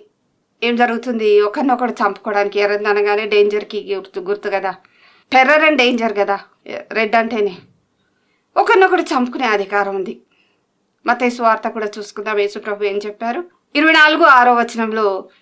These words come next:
"మీరు యుద్ధములను గూర్చి యుద్ధ సమాచారాల గూర్చి వింటారు."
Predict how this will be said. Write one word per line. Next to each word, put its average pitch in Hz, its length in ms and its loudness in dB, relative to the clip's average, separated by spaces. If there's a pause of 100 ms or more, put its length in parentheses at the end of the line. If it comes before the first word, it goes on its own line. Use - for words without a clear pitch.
(100)
"మీరు 349 120 4
యుద్ధములను 359 560 6
గూర్చి 349 320 0
యుద్ధ 302 260 2
సమాచారాల 247 680 0
గూర్చి 226 340 -6
వింటారు." 185 420 -6